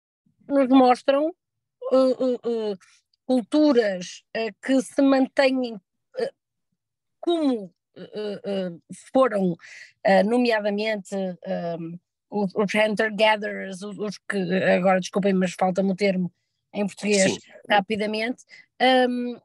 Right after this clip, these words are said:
Speaker 1: e, e algumas delas que, que, que têm contacto com o mundo exterior. Eu lembro-me que via, quando era pequenina, via muitos documentários sobre estes, na
Speaker 2: Sim.
Speaker 1: Papua Nova Guiné e afins, e muitos deles tinham contacto com o mundo exterior.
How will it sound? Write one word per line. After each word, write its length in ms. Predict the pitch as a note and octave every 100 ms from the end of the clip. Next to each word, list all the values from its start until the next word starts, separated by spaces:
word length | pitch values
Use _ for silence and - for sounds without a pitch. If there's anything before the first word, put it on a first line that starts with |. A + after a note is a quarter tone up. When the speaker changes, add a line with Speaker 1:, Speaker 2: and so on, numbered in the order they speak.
| -
Speaker 1:
e, 400 | C4+ B3+ - B3
e 40 |
algumas 480 | A#3+ A#3+ A#3+ C4+ C4
delas 360 | B3 A#3+ A#3+ -
que, 240 | - C4 -
que, 280 | - B3 A3+
que 120 | - -
têm 260 | D#4+ C#4
contacto 400 | C4 B3+ A#3+ A3+ _
com 80 | A3+
o 80 | G#3+
mundo 180 | G3+ F#3
exterior. 440 | - F3 E3+ G#3
Eu 80 | A3+
lembro-me 340 | A3+ A3+ A#3
que 140 | - G#3
via, 360 | A#3 A3 G3+ F#3
quando 160 | G#3
era 120 | G#3+ G#3
pequenina, 320 | A3 G#3+ G#3
via 140 | A3+
muitos 300 | C4+ D4+ -
documentários 480 | _ G#3+ F#3+ G3 F3+
sobre 240 | G3 F3 F3
estes, 220 | - - - - - -
na 160 | G3 G3+
Speaker 2:
Sim. 40 |
Speaker 1:
Papua 640 | A3 G3 G#3 G#3+ G#3 G#3 G#3+
Nova 260 | G#3+ G#3+
Guiné 540 | A#3+ D4+ B3+ C4 B3+ A3+
e 140 | A#3
afins, 320 | A3 G#3+ G3 - - _
e 100 | A#3
muitos 300 | C#4+ D#4 -
deles 340 | A#3+ C#4 A#3+ -
tinham 280 | E4 D#4 C4+
contacto 480 | A#3+ A#3 A#3 G3+ _
com 140 | - G3+
o 20 |
mundo 240 | G3+ F#3+ F#3
exterior. 480 | F3+ F#3+ F#3 G3